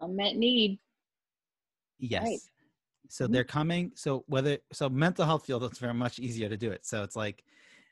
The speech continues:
Speaker 2: um, a substance abuse counselor, chances are they struggle with substance abuse at some point.
Speaker 1: Yep.
Speaker 2: You
Speaker 1: Yep.
Speaker 2: know, someone who's out helping other people get more religious, their chances are they had struggled with religion at some point in lives.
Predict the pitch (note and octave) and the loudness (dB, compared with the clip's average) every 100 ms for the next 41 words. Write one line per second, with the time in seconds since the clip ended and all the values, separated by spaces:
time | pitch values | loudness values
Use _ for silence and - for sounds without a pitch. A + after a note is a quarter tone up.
0 | _ _ - E2+ F2+ F2+ F2+ F2 _ _ | _ _ -10 -6 -6 -8 -12 -16 _ _
1 | A#2 - F3 E3 F#3 F#3 E3+ F#3 - F#3 | -6 0 0 2 0 0 0 0 2 0
2 | F#3 F#3+ F#3 F3+ F3+ F3 - - E3 F3 | 0 0 0 0 -2 -6 -14 -4 -2 -2
3 | G3+ F3+ E3 D3+ C3+ C3+ - E3+ C3+ C#3 | 2 4 6 6 4 2 2 2 4 4
4 | B2+ C#3+ - B2+ A#2+ A#2+ A2+ A#2 B2+ A2 | 2 0 0 -6 -4 -2 -2 -2 -2 -2
5 | - G2+ A3+ A#3+ _ _ _ - A2 A2+ | -2 2 2 0 _ _ _ -8 0 4
6 | A2+ A#2 - - C#3+ D3 C#3 B2 B2+ A#2+ | 4 4 -4 -2 0 2 0 -2 -2 -2
7 | A#2 - - _ _ D3 D#3 C#3+ _ - | -6 -12 -16 _ _ 2 2 0 _ -4
8 | D3 - D3 D3+ D3+ - D#3 C3+ C3 C3+ | -2 0 2 2 2 -2 -6 -2 0 -2
9 | - D#3 C#3 C3 C3+ D3 F#3+ F3+ - D3+ | -4 -2 2 4 2 2 2 0 -2 2
10 | C#3 C3+ - C3+ B2+ B2+ A2+ A#2+ A#2 - | 2 2 -4 -6 0 0 2 0 -2 -2
11 | B2 A#2 A2+ G2 G2+ G#2+ G#2 G#2 G#2 G2 | -4 -4 -6 -6 -2 -2 -2 -4 -6 -8
12 | - G2 - F#2+ F#2 G1+ - | -6 -8 -8 -10 -10 -12 -16